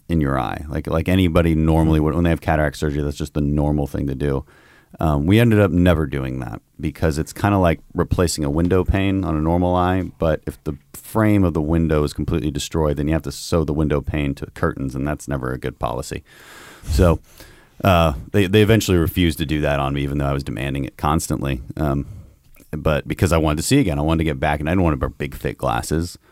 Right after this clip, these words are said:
which is what I have to wear now, or, or this specialized contact. But then another problem occurred, which is a hole in my retina that was expanding. And event-, and this is, again, it's kind of a normal, you know, I,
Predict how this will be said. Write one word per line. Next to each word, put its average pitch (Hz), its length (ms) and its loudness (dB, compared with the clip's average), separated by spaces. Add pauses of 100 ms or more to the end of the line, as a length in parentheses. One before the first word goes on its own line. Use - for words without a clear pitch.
(140)
which - 80 -12
is 73 140 -8
what 69 80 -4
I 67 60 -4
have 71 140 -6
to 67 80 -10
wear 62 200 -6
now, 65 400 -4
or, 67 300 -2
or 71 200 -2
this - 340 -10
specialized 69 560 -8
contact. 71 520 -8 (640)
But 87 260 0 (720)
then 101 220 2
another 110 380 6
problem 76 340 2
occurred, 73 460 -2
which 80 200 -4
is 73 100 -2
a 67 120 -2
hole 78 480 2 (160)
in 85 80 4
my 71 120 2
retina 71 600 2
that 76 100 0
was 71 140 -6
expanding. - 720 -4 (440)
And 78 120 -2
event-, 82 340 0
and 87 120 2
this 85 140 0
is, 76 180 0
again, 90 280 2
it's 80 80 -4
kind 98 140 2
of 87 40 2
a 85 60 4
normal, 90 840 6 (720)
you 92 140 -6
know, 80 260 -2
I, 76 140 -4